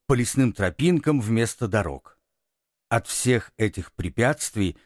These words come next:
содрогнется душа даже самого смелого путешественника.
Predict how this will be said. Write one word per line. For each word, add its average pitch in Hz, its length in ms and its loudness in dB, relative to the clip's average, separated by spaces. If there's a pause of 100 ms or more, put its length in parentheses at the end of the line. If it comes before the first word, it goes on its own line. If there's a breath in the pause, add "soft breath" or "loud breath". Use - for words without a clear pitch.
(120)
содрогнется 113 840 0
душа 110 380 0
даже 113 300 0
самого 139 680 0
смелого 107 640 0
путешественника. 76 1000 -8